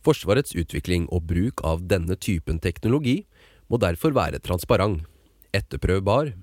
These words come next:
preget av forsiktighet og i tråd med etiske prinsipper og juridiske rammeverk.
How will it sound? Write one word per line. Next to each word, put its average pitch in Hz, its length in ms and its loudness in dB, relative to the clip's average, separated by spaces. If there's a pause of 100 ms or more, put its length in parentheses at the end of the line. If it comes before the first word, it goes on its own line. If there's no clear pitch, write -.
(120)
preget 107 400 0
av 76 180 -2
forsiktighet 117 800 0
og 101 140 4
i - 60 -4 (100)
tråd 113 300 2
med - 200 -4
etiske 87 460 -4
prinsipper 156 540 0 (260)
og 104 180 4
juridiske 120 540 0
rammeverk. - 520 -6